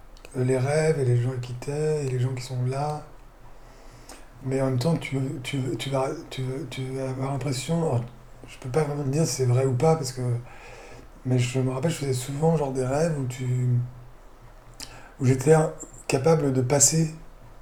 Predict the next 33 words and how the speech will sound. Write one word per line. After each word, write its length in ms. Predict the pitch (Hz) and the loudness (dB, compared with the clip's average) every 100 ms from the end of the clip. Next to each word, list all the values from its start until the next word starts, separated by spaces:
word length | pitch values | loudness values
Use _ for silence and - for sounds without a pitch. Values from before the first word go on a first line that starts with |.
| - - - - - - - - - | -20 -20 -20 -20 -20 -20 -20 -18 -6
euh, 460 | 127 120 117 117 117 120 127 | 0 0 0 -4 -8 -6 -2
les 100 | 123 | 0
choses 320 | 123 160 156 | 2 2 2
entre 380 | - 131 - 147 | 2 0 2 2
le 120 | 135 | 2
monde 200 | 131 131 | 2 2
du 80 | 127 | 2
rêve 340 | 127 147 160 139 | 4 4 4 2
et 60 | |
le 100 | 131 | 0
monde 200 | 127 139 | -2 -2
de 160 | 135 131 | -2 0
la 100 | 123 | 2
réalité, 320 | 123 123 127 | 2 0 -2
tu 80 | 123 | -6
vois. 120 | - - - - - - - - - | -12 -16 -18 -20 -20 -20 -20 -20 0
Genre 120 | 135 | 6
où 60 | 127 | 8
je 60 | |
décris, 380 | 127 135 - 151 - | 6 4 2 -2 0
où 60 | 127 | 0
je 100 | 123 | 2
parlais, 520 | 147 143 160 160 127 | 4 6 8 8 4
enfin, 140 | - 127 | 0 2
je, 120 | 127 | 2
genre, 300 | 135 135 131 | 2 0 0
j'étais 220 | 123 135 | 0 4
dans 160 | 156 151 | 6 6
mon 100 | 143 | 6
rêve 240 | 170 170 | 4 6
et 80 | 123 | 4
je 100 | 123 | 4
parlais 500 | 139 139 151 165 | 2 4 6 6